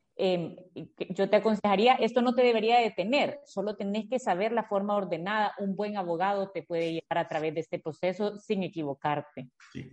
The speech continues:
Speaker 2: Testimonio anónimo. "En marzo de este año hicimos una cita de asesoría financiera en pareja con mi novio, pues teníamos la intención de casarnos.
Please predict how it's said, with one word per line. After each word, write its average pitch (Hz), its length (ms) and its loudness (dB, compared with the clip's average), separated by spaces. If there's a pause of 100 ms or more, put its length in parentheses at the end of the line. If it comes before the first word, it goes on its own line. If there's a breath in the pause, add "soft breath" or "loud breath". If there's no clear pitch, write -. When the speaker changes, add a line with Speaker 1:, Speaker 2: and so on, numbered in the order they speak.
(120)
Speaker 2:
Testimonio 190 600 6
anónimo. 202 640 4 (760 loud breath)
"En 160 160 6
marzo 247 440 8
de 226 180 8
este 226 240 4
año 190 260 6
hicimos 196 360 6
una 214 160 6
cita 208 300 4
de 220 80 10
asesoría 180 380 4
financiera 202 600 6
en 208 180 4
pareja 202 460 6
con 185 200 4
mi 165 120 4
novio, 147 440 4
pues 160 280 2
teníamos 208 600 6
la 202 120 6
intención 156 600 2
de 139 120 2
casarnos. 160 720 2